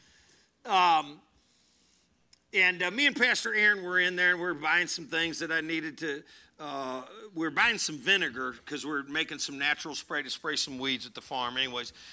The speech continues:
So we go through there, and, and for you gray-haired people, there's a self-checkout line at every place.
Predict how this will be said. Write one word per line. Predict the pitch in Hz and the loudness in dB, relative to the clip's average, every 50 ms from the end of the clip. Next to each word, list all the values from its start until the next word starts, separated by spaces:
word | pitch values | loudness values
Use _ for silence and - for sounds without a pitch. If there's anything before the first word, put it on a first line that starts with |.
| - - | -12 -6
So | - 185 | -4 -2
we | 175 170 165 | -2 -2 2
go | 147 254 294 311 | 4 4 4 4
through | - - 233 247 247 208 | 0 -2 -2 -2 0 2
there, | 170 175 170 165 170 - - | 4 6 6 6 4 4 2
and, | 175 170 165 151 - - - - - _ _ - - | 2 2 2 0 -4 -10 -20 -20 -20 _ _ -4 0
and | 196 180 170 170 180 - | 2 2 2 0 -6 -6
for | - 196 196 190 | 0 2 2 2
you | 185 190 214 214 214 226 - - - 202 156 | 4 2 0 -2 -2 -6 -12 -18 -20 -6 2
gray-haired | 175 226 285 349 311 240 202 185 - | 4 4 6 6 6 6 4 4 2
people, | - 208 196 175 175 185 | 2 2 2 2 0 0
there's | 160 220 247 269 - | 2 2 4 4 4
a | 220 208 | 4 4
self-checkout | - - - 247 262 269 - - - - - 254 247 214 - - 170 151 143 151 - - - - - _ _ - - - - _ _ _ - | 6 6 6 6 6 6 4 0 -2 0 4 4 4 2 2 2 2 2 2 0 -2 -8 -12 -14 -14 _ _ -20 -20 -20 -20 _ _ _ 0
line | 170 202 202 208 196 185 180 170 | 4 6 6 6 6 4 4 2
at | 170 170 170 | 2 4 6
every | 180 175 156 156 151 131 | 4 4 4 2 -2 -4
place. | - 156 143 127 127 - - - - | 0 0 0 2 2 0 -2 -4 -4